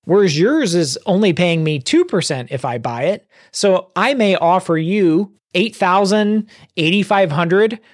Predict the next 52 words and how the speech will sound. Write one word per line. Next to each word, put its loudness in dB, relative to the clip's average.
for 0
your 2
bond 0
that -2
you -2
paid -2
ten 0
thousand 0
dollars 0
for. -4
I 2
would 2
be 2
foolish 0
to 2
give 0
you 2
ten -2
thousand 0
dollars 2
for -6
it, -6
what 0
you -4
paid 0
for -4
it, -18
right? 0
Think -2
about -2
that. -8
If 0
I 2
can -2
buy 4
a 0
brand 2
new 4
McDonald's 0
bond 0
paying -2
me -4
four 0
percent -4
and -2
yours 2
is 2
only 2
paying -2
me -4
two 0
percent -4